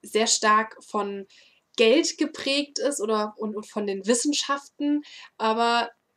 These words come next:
dazu muss ich mich noch mehr mit dem Inhalt auseinandersetzen. Das war also meine erste Rezension zu Madame Bovary.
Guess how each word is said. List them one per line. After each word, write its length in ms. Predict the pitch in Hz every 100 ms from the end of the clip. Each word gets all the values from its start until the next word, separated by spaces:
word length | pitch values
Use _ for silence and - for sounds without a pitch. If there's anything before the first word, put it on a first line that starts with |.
| _ _ _
dazu 640 | 247 254 254 262 262 247 196
muss 180 | 262 269
ich 100 | 247
mich 140 | 226
noch 160 | 226 220
mehr 120 | 196
mit 140 | 196
dem 120 | 196 190
Inhalt 200 | 196 -
auseinandersetzen. 840 | 196 196 190 196 185 180 - - _ -
Das 180 | 247 285
war 100 | 254
also 220 | 240 254
meine 320 | 214 214 214 -
erste 400 | 254 330 - 277
Rezension 600 | 269 277 247 220 247 285
zu 120 | 262
Madame 380 | 226 202 208 247
Bovary. 760 | 240 226 214 214 214 262 294